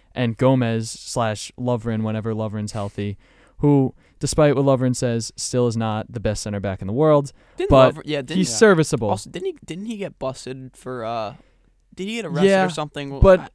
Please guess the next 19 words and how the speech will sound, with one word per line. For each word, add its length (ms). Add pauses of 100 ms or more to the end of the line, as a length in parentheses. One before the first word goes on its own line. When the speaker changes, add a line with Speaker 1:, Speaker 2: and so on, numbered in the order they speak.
Speaker 2:
he 40
got 300
in 80
Speaker 1:
Modric 80
Speaker 2:
trouble. 160
Speaker 1:
also 240
got 160
arrested, 560
and 160
then 140
ap-, 80 (200)
apparently, 540
like, 360 (140)
it's 180
not 200
that 120
serious, 460
I 60
think. 440